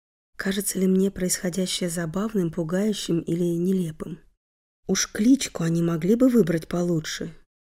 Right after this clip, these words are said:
Это больше напоминало номер места в поезде. Из другого ящика Крамер вынул пачку денег и вручил мне двадцать тысяч франков. В комнате напротив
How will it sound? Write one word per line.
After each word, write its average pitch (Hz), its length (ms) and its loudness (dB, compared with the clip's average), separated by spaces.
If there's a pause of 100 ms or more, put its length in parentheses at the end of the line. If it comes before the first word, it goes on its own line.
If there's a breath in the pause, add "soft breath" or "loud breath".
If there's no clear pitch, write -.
(220)
Это 180 220 0
больше 202 280 6
напоминало 196 520 6
номер 196 320 6
места 170 340 4
в 156 80 -12
поезде. 151 600 -4 (1120)
Из 170 160 -4
другого 190 320 2
ящика 190 500 2
Крамер 175 360 0
вынул 170 300 0
пачку 165 380 -2
денег 170 500 2
и 170 80 2
вручил 165 520 2
мне 165 200 2
двадцать 170 500 -4
тысяч - 300 -6
франков. - 640 -12 (880)
В - 180 -20
комнате 202 520 4
напротив 196 800 -2